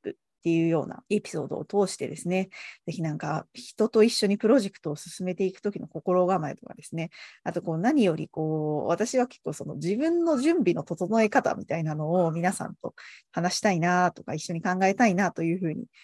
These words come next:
思ったので、ぜひ皆さんが感じるリーダーシップってこの辺が難しいよね、みたいなことがあればですね、ぜひ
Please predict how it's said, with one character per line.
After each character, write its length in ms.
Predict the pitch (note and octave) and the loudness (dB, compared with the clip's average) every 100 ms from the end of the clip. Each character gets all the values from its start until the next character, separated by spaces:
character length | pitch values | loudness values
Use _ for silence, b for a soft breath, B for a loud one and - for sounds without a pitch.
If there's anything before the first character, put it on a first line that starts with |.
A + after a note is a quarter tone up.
| b - | b -2
思 220 | F#3 F3+ | 2 4
っ 80 | E3+ | 2
た 120 | D#3 | -4
の 120 | D3 | -4
で、 180 | D3+ D#3+ - | -8 -10 -8
ぜ 100 | D#3+ | -8
ひ 160 | - - | -8 -6
皆 180 | E3 E3 | -4 -2
さ 140 | - | -4
ん 80 | D3 | -6
が 220 | C#3+ - _ _ _ - | -8 -10 _ _ _ -4
感 240 | F3+ E3+ | -2 0
じ 120 | D3 | 0
る 220 | D#3+ E3 - G3+ | -2 -2 -6 -6
リ 220 | F#3 F3 | -4 -2
ー 20 | |
ダ 140 | D#3 G2+ | 0 0
ー 40 | |
シ 160 | - G#3+ | 0 -6
ッ 20 | - | -4
プ 60 | G3+ | -6
っ 40 | |
て 220 | - G#3+ | -4 -6
こ 180 | - B3 | -2 0
の 160 | B3 C4+ | 2 2
辺 280 | C#4+ C#4 | 2 2
が 120 | C#4+ C#4+ | 2 2
難 320 | C4 C#4+ D4 E4 E4+ | 2 0 0 -2 -2
し 320 | - E4+ E4+ | -2 0 2
い 20 | |
よ 160 | E4+ D#4+ | 2 0
ね、 380 | D#4 - - C#4+ | -2 -2 -2 0
み 100 | A#3 | 0
た 140 | F#3+ | 0
い 60 | D#3+ | 0
な 200 | D#3 - _ b b _ | -4 -6 _ b b _
こ 100 | F#3+ | 0
と 140 | F#3 E3 | 2 4
が 240 | D#3 - _ | 2 -2 _
あ 120 | F3+ | 4
れ 100 | F3 | 4
ば 100 | - | 4
で 60 | - | -4
す 140 | - | -6
ね、 100 | D#3+ | -6
ぜ 100 | D#3+ | -4
ひ 260 | D#3+ - | -4 -6